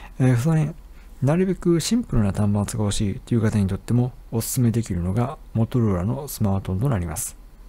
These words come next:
今年発売されるスマートフォンとしては、やはり間もなく発売がスタートするアイフォン十四シリーズ。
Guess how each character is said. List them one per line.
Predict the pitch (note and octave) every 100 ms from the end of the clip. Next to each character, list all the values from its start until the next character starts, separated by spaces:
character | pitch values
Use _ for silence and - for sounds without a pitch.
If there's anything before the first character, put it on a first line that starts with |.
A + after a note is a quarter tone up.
| - - - - - - - - - - - - - - - - - - - - - - - - -
今 | F#3
年 | G#3 A3 A3
発 | - F3+ -
売 | G#3+ F#3+
さ | F#3
れ | F#3+
る | F3+ F3 F#3 -
ス | - D#3
マ | D#3+
ー |
ト | D#3
フ | A#2+
ォ |
ン |
と | G#2+
し | G#2
て | -
は、 | A2+ C#3+ - -
や | F#3
は | E3+
り |
間 | A2+ D3+
も | C#3
な | G#2+
く | -
発 | F#2+ - A2+
売 | G#2 G#2
が | G2+ F#2+
ス |
タ | - G2
ー |
ト | F#2 F#2
す | -
る | G2+ A2+ - -
ア | - C3
イ | A#2
フ | F#2
ォ | E2+
ン | - - -
十 | G2+ A#2+ C#3+
四 | C3+ B2 A2
シ | - F#2+
リ | F2+
ー |
ズ。 | E2+ -